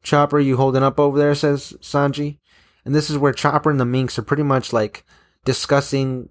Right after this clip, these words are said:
to Zoro, like, "Yo, we got this drug that the Minks have, that if we give it to you, you'll be fine, but afterwards, the pain will be double what, you know, you've, you've been through."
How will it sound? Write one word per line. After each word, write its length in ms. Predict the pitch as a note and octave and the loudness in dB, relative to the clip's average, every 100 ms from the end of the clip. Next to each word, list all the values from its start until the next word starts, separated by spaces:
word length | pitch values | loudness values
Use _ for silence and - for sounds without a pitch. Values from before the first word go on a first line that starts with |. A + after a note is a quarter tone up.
| - | -6
to 100 | C3+ | -4
Zoro, 320 | A2+ B2+ B2 | 0 2 2
like, 200 | A#2 A2 | 0 0
"Yo, 220 | B2 A#2 A2 | 0 0 0
we 140 | A#2 | -2
got 160 | C3 C3 | -2 0
this 180 | C3+ | -2
drug 500 | G#2 C3 B2+ A#2 G#2 - _ - | -2 0 2 0 -4 -14 _ -12
that 120 | B2+ | -6
the 80 | B2+ | -2
Minks 280 | C3 C#3+ - | 0 -2 -2
have, 440 | A2+ G2+ G2+ G#2+ _ _ - | -2 0 -2 -6 _ _ -6
that 120 | A#2 | -4
if 120 | A2 | -2
we 80 | B2+ | -2
give 160 | F#3 A#3 | 2 0
it 120 | - | 2
to 100 | C#3+ | 0
you, 300 | B2+ B2 B2 _ _ _ _ _ | 2 0 -4 _ _ _ _ _
you'll 120 | C3 | -4
be 140 | D#3 G#3+ | -2 0
fine, 560 | A3 A3+ E3+ A#2+ A#2+ A#2+ _ _ _ _ | 2 4 4 0 -4 -12 _ _ _ _
but 380 | - B2+ A#2+ A#2 | 0 2 2 -2
afterwards, 760 | - F#3 G3 D#3+ C#3 C3 B2 A2 | 0 0 0 0 0 0 0 -4
the 100 | B2 | -8
pain 340 | - D#3 D#3 C3+ | 0 2 2 0
will 140 | A#2+ B2 | 0 -4
be 40 | |
double 600 | G#2+ B2+ A#2 A2+ G2+ G2 | -2 0 0 0 -4 -6
what, 400 | A2 A2 A2+ A2 _ _ | -12 -4 -2 -4 _ _
you 260 | B2+ B2 | -4 -2
know, 220 | A#2 G2+ | 0 -2
you've, 320 | E2 A2+ A2 - - | -4 -6 -8 -8 -8
you've 180 | A#2 | -6
been 200 | - G#2+ | -4 -6
through." 260 | G2+ F#2 E2+ | -4 -8 -10